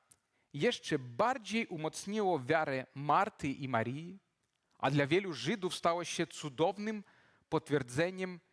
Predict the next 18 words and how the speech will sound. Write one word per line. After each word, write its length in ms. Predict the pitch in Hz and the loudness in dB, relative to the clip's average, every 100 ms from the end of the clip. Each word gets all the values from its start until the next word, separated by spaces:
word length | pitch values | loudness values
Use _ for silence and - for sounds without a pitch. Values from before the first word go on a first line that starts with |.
| _ _ _ | _ _ _
mesjanizmu 960 | 147 160 - 143 127 143 170 147 156 151 _ 135 | -2 0 0 0 0 0 -6 -8 -10 -12 _ -6
Jezusa 760 | 131 113 127 143 - 170 160 _ _ _ | -4 -4 -6 -8 -4 -4 -4 _ _ _
i 160 | 143 120 | -6 0
Jego 400 | 117 123 131 135 _ _ _ | 0 0 -2 -6 _ _ _
boskości. 800 | 127 135 - 131 113 - - - - _ _ _ _ _ _ _ _ - _ _ _ - | -4 -4 -4 -6 -6 -8 -16 -18 -20 _ _ _ _ _ _ _ _ -20 _ _ _ -4
Miłosierdzie 680 | 156 180 - 269 247 180 | 0 0 0 0 0 -2
Jezusa 580 | 175 156 185 226 208 - | -2 -2 -4 -2 0 0
objawia 540 | 165 139 135 185 214 208 | 0 -2 0 2 2 -2
się 220 | - 170 | 0 -2
w 60 | |
życiu 560 | 131 151 175 - 175 160 _ _ 120 | 0 -2 -2 -4 -4 -6 _ _ -6
wierzących, 840 | 135 127 151 143 139 123 107 - _ _ _ _ _ - | -2 0 0 0 -4 -10 -12 -14 _ _ _ _ _ 0
abyśmy 680 | 143 151 - 147 143 135 123 _ _ _ _ _ | 0 0 -4 -2 -2 -2 -2 _ _ _ _ _
i 120 | 131 | -4
my 260 | 123 151 220 | 0 0 2
mogli 520 | 220 208 196 196 190 | 4 4 2 0 -2
pocieszyć 800 | - 151 143 160 156 - 123 - | -2 -4 0 2 2 0 -8 -8
tych, 480 | - 147 139 - | 0 2 2 -4